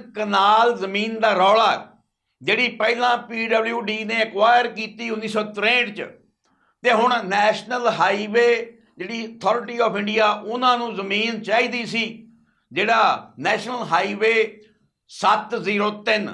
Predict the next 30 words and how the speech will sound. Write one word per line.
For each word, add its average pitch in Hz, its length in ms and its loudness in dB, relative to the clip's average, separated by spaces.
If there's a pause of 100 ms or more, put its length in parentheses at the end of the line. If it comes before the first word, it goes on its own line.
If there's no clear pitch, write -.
ਯਾਨੀ 175 160 -4
ਕਿ 202 140 -2
ਤਿੰਨ 208 220 -6
ਸੌ 208 200 -4
ਸੱਤ 202 360 0
ਨੰਬਰ 208 360 -2
ਆ, 220 220 4
ਉਹਦੀ 226 420 -8
ਐਕਸਪੈਂਸ਼ਨ 233 640 -2
ਵਾਸਤੇ। 185 380 0 (1160)
ਉਹਦੇ 285 320 6
ਵਿੱਚ 226 320 -2 (460)
ਇੱਕ 302 300 0
ਨਵਾਂ 233 580 2 (180)
ਪੈਸਾ 214 560 2
ਡਿਸਬਰਸ 196 720 -2
ਨਹੀਂ 254 300 2
ਹੋਇਆ, 190 260 -2 (680)
ਯਾਨੀ 254 240 2
ਕਿ 262 140 -2
ਕਿਸੇ 262 440 0
ਵੀ 233 280 -2
ਵਿਅਕਤੀ 208 520 -2
ਨੂੰ 220 120 -2 (600)
ਇੱਕ 247 260 -2
ਨਵਾਂ 220 460 2
ਪੈਸਾ 214 540 0
ਨਹੀਂ 240 420 2
ਦਿੱਤਾ 214 360 2
ਗਿਆ। 107 220 -10